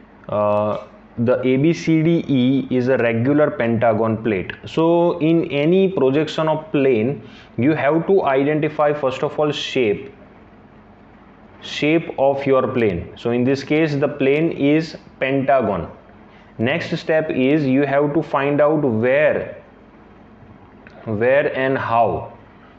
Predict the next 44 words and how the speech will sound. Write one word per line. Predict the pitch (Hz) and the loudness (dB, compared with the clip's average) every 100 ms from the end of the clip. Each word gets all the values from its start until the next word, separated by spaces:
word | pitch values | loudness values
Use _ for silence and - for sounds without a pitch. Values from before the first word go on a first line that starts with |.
| - | -6
Where | 110 127 147 | 0 2 2
is | 156 | 2
your | 160 156 | 2 2
shape? | - 131 95 - - - | 0 -2 -2 -6 -14 -10
So | - 123 | 0 2
you, | 127 127 | 2 0
in, | 123 139 156 - | 0 0 -2 0
uh, | 113 113 110 | 2 2 2
in | 135 151 | 0 2
this | 165 165 | 0 0
case, | - 131 156 - - - | 0 2 2 -2 -12 -6
it | 127 123 | -2 2
is, | 156 170 165 - - - | 2 2 -2 -8 -20 -4
uh, | 113 113 113 113 - | 2 4 6 4 2
it | 135 | -2
has | 135 139 165 170 - | 0 2 2 0 -2
its | 156 160 - | -2 -2 -2
corner | - 135 135 156 151 | 0 2 2 0 -2
A | 143 165 - - | 0 0 0 0
on | 156 180 175 | 2 2 2
the | 165 | 2
H | 135 135 - | 0 0 -2
P. | 113 | -2
That | 95 117 117 | 0 0 0
means | 147 170 175 - | 0 0 -2 -4
it | 131 123 | -4 0
is | 151 160 127 | 2 2 0
resting | 117 127 - 156 160 - | 0 0 -2 -2 -2 -2
on | 139 143 147 - | 0 2 0 -4
H | 120 117 - - | -6 -6 -6 -4
P. | 117 - - - - | -4 -4 -12 -20 -10
So | - 120 127 - 117 | -2 2 2 0 0
where | 120 143 | 0 0
it | 143 | 2
is? | 165 185 - | 2 2 -2
It | 117 | -2
is | 139 147 | 0 0
on | 160 | 0
H | 175 175 - | 0 -2 -4
P. | 113 - - - | -4 -4 -10 -18
How | - 131 156 185 | -4 0 4 4
it | 170 | 4
is | 180 165 | 2 2
resting? | 175 165 170 180 196 - | 2 0 0 0 0 -6